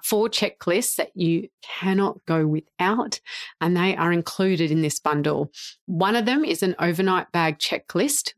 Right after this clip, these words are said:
which I think is the most important bag you'll ever pack in your life. And this has a full checklist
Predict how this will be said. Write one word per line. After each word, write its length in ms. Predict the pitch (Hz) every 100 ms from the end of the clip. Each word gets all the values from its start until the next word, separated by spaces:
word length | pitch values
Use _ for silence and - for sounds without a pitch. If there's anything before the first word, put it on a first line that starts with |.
| -
which 300 | 170 170 -
I 240 | 190 196
think 420 | 196 - 151 - - _ -
is 140 | 160
the 80 | 156
most 240 | 151 -
important 460 | 156 151 - 165 139
bag 340 | 156 147 151
you'll 320 | - - - - -
ever 280 | 208 214 214
pack 280 | - 160 175
in 100 | 160
your 120 | 143
life. 360 | - - - - - - - -
And 220 | 180 180
this 180 | 190 202
has 180 | 202 196
a 60 |
full 240 | 196 - 220
checklist 680 | - 196 - 175 170 -